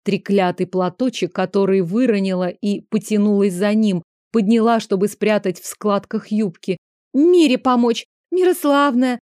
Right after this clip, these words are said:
И всегда была ко мне добра!» «Дайна, вы ведь не встречались прежде с такими, как я?» «Что? Нет, э, то есть да, но...»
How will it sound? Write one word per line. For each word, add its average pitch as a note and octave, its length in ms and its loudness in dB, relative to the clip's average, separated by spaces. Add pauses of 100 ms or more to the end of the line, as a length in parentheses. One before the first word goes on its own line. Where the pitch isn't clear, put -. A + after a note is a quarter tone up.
(160)
И D#4 80 0
всегда C4+ 500 2
была C#4 260 0
ко C#4+ 140 0
мне C#4 200 4
добра!» C4 520 2 (380)
«Дайна, D3+ 600 -4 (140)
вы F3+ 220 0
ведь F3 280 -4
не F#3+ 140 0
встречались F#3+ 760 -2
прежде F3 640 -2
с - 160 -16
такими, G3 500 -2
как E3+ 440 -6
я?» E3 380 -4 (400)
«Что? - 280 -4 (400)
Нет, B3+ 440 0 (320)
э, A#3+ 260 -4
то C#4+ 120 -2
есть C#4 160 2
да, D4 220 2
но...» C4+ 380 2